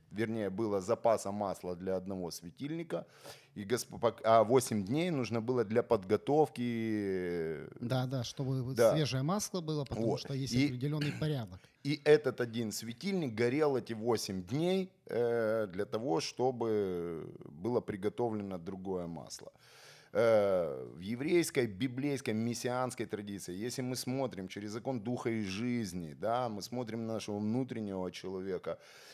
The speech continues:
Speaker 1: мы видим здесь прообраз Мессии.
Speaker 2: Мгм.
Speaker 1: Мы видим здесь прообраз Машеха как шамаша, который вот именно то чудо, который зажигает все остальные, все остальные светильники.
Speaker 2: Ну да, он о себе
Speaker 1: Вот.
Speaker 2: говорил всегда: "Я свет жизни", да, он говорит:
Speaker 1: Совершенно верно.
Speaker 2: "Божий свет светит, и,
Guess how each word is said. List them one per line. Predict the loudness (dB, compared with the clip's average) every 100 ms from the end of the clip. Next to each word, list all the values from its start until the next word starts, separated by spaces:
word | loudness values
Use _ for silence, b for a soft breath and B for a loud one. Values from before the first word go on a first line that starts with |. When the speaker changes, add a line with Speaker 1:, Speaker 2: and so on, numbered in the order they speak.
| B B
Speaker 1:
мы | -2 0 0 0 -2 -4
видим | -6 -4 -4 -4
здесь | -4 -4
прообраз | -2 0 0 0 -2 -2
Мессии. | -6 -8 -12 -16 -20 _ _ _
Speaker 2:
Мгм. | -4 -4 -4 -6
Speaker 1:
Мы | -4
видим | -2 0 0
здесь | -2 -2
прообраз | 0 2 2 0
Машеха | -2 -6 -4 -2 0 0 -2 -2
как | -4 -4
шамаша, | 0 0 0 0 -2 -2 -10 _ _ -4
который | 0 4 4 2 0 0
вот | -2 -2
именно | -4 -2 -4 -6
то | -8
чудо, | -4 -4 -4
который | -4 -4 -4 -4
зажигает | -2 -2 -4 -2 2 2 0
все | -4 -6
остальные, | -4 -6 -6 -4 -4 -6 -8 B
все | -10 -2 -2
остальные | 0 -2 -2 -2 -4
светильники. | -6 -8 -10 -12 -14 -12 -2
Speaker 2:
Ну | 0
да, | 0 0
он | 0
о | -2
себе | 2
Speaker 1:
Вот. | 2 2
Speaker 2:
говорил | -2 -2
всегда: | -6 -6 -6
"Я | -4
свет | -2 -2 -4
жизни", | -4 -4 -4 -6
да, | -4 -4
он | -2
говорит: | -2
Speaker 1:
Совершенно | -2 0 0 -2 -2
верно. | -2 0
Speaker 2:
"Божий | 2 2 0
свет | -2 -4 -4 -6
светит, | -6 -4 -4 -6
и, | -6